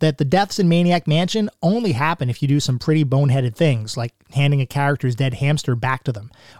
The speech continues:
or turning off the circuit breakers to a nearby nuclear reactor and cooling system. But there was at least one other death related to the game's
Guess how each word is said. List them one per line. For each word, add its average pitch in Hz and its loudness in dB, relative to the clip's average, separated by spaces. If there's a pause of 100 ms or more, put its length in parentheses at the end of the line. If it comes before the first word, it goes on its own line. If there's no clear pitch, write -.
or 226 4
turning 180 2
off 165 2
the 151 -2
circuit 170 0
breakers 135 0
to 131 -2
a 123 0
nearby 123 0
nuclear 127 -2
reactor 202 0
and 151 0
cooling 220 0
system. 113 -4 (320)
But 285 -2
there 339 0
was 403 0
at 349 -6
least 247 -4 (140)
one 226 0
other 208 0
death 156 0
related 139 0
to 151 -4
the 160 -4
game's 131 0